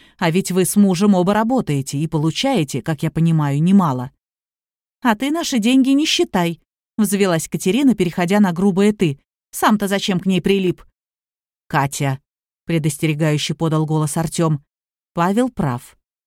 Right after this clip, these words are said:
С Владиленой Марковной и её квартирой мы поступили несколько недостойно". "Молчи, убогий!" прошипела Катерина, не понимая в этот момент, как обижает мужа. "Сами разберёмся.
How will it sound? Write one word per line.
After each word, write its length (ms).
С 140
Владиленой 580
Марковной 540
и 140
её 300
квартирой 540
мы 120
поступили 520
несколько 480
недостойно". 800
"Молчи, 560
убогий!" 680
прошипела 560
Катерина, 580
не 200
понимая 580
в 60
этот 240
момент, 400
как 180
обижает 540
мужа. 420
"Сами 300
разберёмся. 720